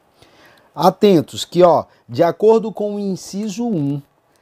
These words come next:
do parágrafo quinto do artigo cento e vinte e cinco do Código Penal Militar, com o início do processo penal militar, haverá o quê?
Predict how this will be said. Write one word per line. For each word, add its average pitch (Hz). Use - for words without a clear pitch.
do 123
parágrafo 156
quinto 143
do 120
artigo 117
cento 143
e 139
vinte 127
e -
cinco -
do 139
Código 117
Penal 147
Militar, 120
com 226
o 196
início 202
do 180
processo 147
penal 147
militar, 131
haverá 151
o 143
quê? 180